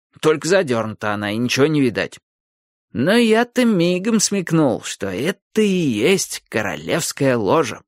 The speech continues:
И еще вижу на дне амфитеатра дирижерский пюпитр. Да не простой,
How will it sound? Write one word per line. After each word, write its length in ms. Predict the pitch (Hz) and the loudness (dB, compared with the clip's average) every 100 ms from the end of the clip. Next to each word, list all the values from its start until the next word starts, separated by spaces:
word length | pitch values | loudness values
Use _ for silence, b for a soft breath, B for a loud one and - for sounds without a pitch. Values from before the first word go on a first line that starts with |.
| _ _ _ _ _ _ _ _ - | _ _ _ _ _ _ _ _ 0
И 60 | |
еще 480 | 117 104 - - 285 | 0 -2 -6 0 0
вижу 340 | 226 233 202 | 2 0 0
на 140 | 214 185 | 0 0
дне 240 | 135 180 | 0 0
амфитеатра 640 | 147 - - 117 196 - | 0 -4 -2 -2 0 -2
дирижерский 680 | 202 147 135 90 135 - 151 | 0 0 0 0 -2 -2 -4
пюпитр. 560 | - 135 - 113 - - B B B B _ | -2 -2 0 -2 -4 -10 B B B B _
Да 100 | - | -8
не 140 | 92 120 | -4 -2
простой, 960 | - 139 - - 95 113 151 117 - | -2 -2 -2 -2 0 0 0 -4 -10